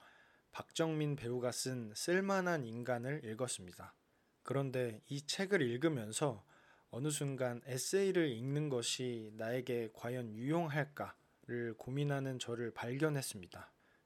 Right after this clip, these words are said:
예를 들면 이 시간에 경제 공부를 하거나 업무에 도움이 되는 전문 지식을 쌓는 게 더 좋지 않을까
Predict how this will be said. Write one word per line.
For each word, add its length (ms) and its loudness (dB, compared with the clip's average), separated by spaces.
예를 220 4
들면 560 -2
이 120 -4
시간에 640 2
경제 360 2
공부를 440 0
하거나 540 -2
업무에 560 4
도움이 380 2
되는 340 0
전문 380 0
지식을 340 0
쌓는 420 0
게 380 -2
더 140 -10
좋지 380 -2
않을까 580 -6